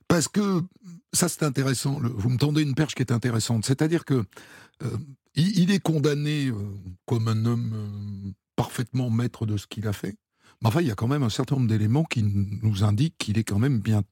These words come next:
tordu. Alors, vous citez cette histoire de corps aux pieds, le fait qu'il ait borgnolé son appartement, le fait qu'il lui ait arraché le cœur est quand même le signe d'un, d'un psychopathe. Ça ressemble à un tueur en série américain. On n'a pas beaucoup de tueurs en France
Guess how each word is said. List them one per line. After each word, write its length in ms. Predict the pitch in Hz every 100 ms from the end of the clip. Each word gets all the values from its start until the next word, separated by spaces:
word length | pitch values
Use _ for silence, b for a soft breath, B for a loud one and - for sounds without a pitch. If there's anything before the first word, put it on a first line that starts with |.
| _
tordu. 360 | 139 - 156 151
Alors, 140 | 110
vous 140 | 98 110
citez 320 | - 123 135
cette 140 | -
histoire 340 | 110 - 131 98
de 80 | 101
corps 220 | 107 98
aux 60 |
pieds, 300 | 104 - 165 - B B B B -
le 120 | 120
fait 160 | 98
qu'il 160 | 117 107
ait 60 | 107
borgnolé 580 | 87 120 107 113 110
son 220 | 113 - 101
appartement, 580 | 98 92 - 110 147 175 _ B B B -
le 160 | 127
fait 120 | 117 139
qu'il 160 | 120
lui 80 | 113
ait 100 | 117
arraché 300 | 107 104 120
le 120 | 113
cœur 220 | 117 127
est 40 | 101
quand 140 | 101
même 160 | 101 98
le 100 | 98
signe 380 | - 120 110 98
d'un, 180 | 98 95 92 92 _
d'un 100 | - 95
psychopathe. 680 | - 107 131 196 - - b b b b
Ça 120 | -
ressemble 380 | 104 - 139 120
à 60 | 117
un 40 |
tueur 420 | 107 120 113 104 104
en 60 |
série 280 | 101 117 101
américain. 360 | 104 104 131 190
On 100 | 123
n'a 140 | 113
pas 160 | - 139
beaucoup 320 | 131 110 143
de 60 | 104
tueurs 320 | - 117 110
en 140 | 101 101
France 480 | - 196 208 -